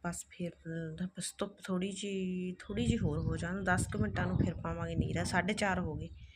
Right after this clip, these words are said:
ਪਾਉਂਦੇ ਕਰਦੇ ਪੰਜ ਵੱਜ ਜਾਣਗੇ। ਤੇ ਚਲੋ ਜੀ, ਪੀ ਲਈਏ ਚਾਹ ਪਾਣੀ ਤੇ ਫਿਰ ਪਾਉਣੇ ਆ ਆਪਾਂ ਨੀਰਾ ਚਾਰਾ। ਲਓ ਜੀ, ਮੈਂ ਬਣਾਉਣ ਲੱਗ ਗਈ ਸਬਜ਼ੀ। ਸਬਜ਼ੀ ਬਣਾਵਾਂਗੇ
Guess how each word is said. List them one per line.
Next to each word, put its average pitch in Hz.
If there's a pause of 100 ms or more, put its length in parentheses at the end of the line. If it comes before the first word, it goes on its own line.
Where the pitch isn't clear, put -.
(580)
ਪਾਉਂਦੇ 214
ਕਰਦੇ 196
ਪੰਜ 190
ਵੱਜ 170
ਜਾਣਗੇ। 196 (1600)
ਤੇ 156 (140)
ਚਲੋ 165
ਜੀ, 165
ਪੀ 175
ਲਈਏ 180
ਚਾਹ 180
ਪਾਣੀ 196
ਤੇ 190
ਫਿਰ 165 (160)
ਪਾਉਣੇ 151
ਆ 156
ਆਪਾਂ 165
ਨੀਰਾ 165 (100)
ਚਾਰਾ। 170 (1800)
ਲਓ 262
ਜੀ, 247
ਮੈਂ 233
ਬਣਾਉਣ 208
ਲੱਗ 180
ਗਈ 190
ਸਬਜ਼ੀ। 196
ਸਬਜ਼ੀ 185
ਬਣਾਵਾਂਗੇ 190